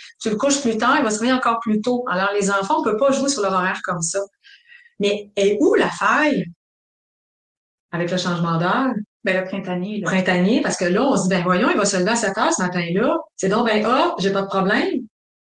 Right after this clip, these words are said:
Speaker 1: Sais-tu qu'est-ce qu'ils font comme les parents,
Speaker 2: Non.
Speaker 1: comme erreur, non ? Ils couchent leurs enfants à l'heure. Ben là, ils me disent,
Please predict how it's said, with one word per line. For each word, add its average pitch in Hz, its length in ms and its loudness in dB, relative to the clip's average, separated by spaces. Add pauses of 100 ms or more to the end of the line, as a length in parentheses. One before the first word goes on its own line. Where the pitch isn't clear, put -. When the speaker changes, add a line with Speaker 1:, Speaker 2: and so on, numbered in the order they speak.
Speaker 1:
Sais-tu 175 240 -6
qu'est-ce 180 200 -2
qu'ils - 80 -12
font 302 120 0
comme 294 220 0
les 269 160 0
parents, 262 240 0 (120)
Speaker 2:
Non. 214 160 2
Speaker 1:
comme 262 100 2
erreur, 262 260 0 (300)
non ? 247 160 0 (260)
Ils 185 160 -2
couchent 339 320 0
leurs 196 300 0
enfants 196 440 0 (1080)
à 196 180 2
l'heure. 247 460 2
Ben 214 120 2
là, 262 60 4
ils 269 140 4
me 196 40 0
disent, 269 480 2